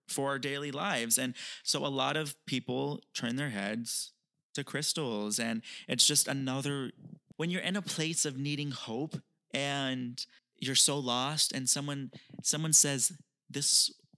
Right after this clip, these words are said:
will make you feel better," you're probably gonna do it, and you're gonna fall for the hoax. But I don't even wanna say it's a hoax because it is working. It's clearly working for some people.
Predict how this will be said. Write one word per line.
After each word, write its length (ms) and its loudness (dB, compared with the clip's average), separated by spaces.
will 100 -4
make 240 -4
you 80 -8
feel 220 -4
better," 400 -6
you're 140 -8
probably 340 -4
gonna 200 -2
do 200 -6
it, 200 -10
and 200 -4
you're 120 -4
gonna 520 -2
fall 300 0
for 160 -4
the 140 -6
hoax. 540 0
But 100 -2
I 20 0
don't 100 2
even 140 0
wanna 160 -2
say 220 2
it's 160 0
a 60 -2
hoax 300 0
because 280 -2
it 80 -2
is 240 -4
working. 420 -2
It's 100 -4
clearly 560 -4
working 340 -4
for 140 -4
some 240 -2
people. 440 -4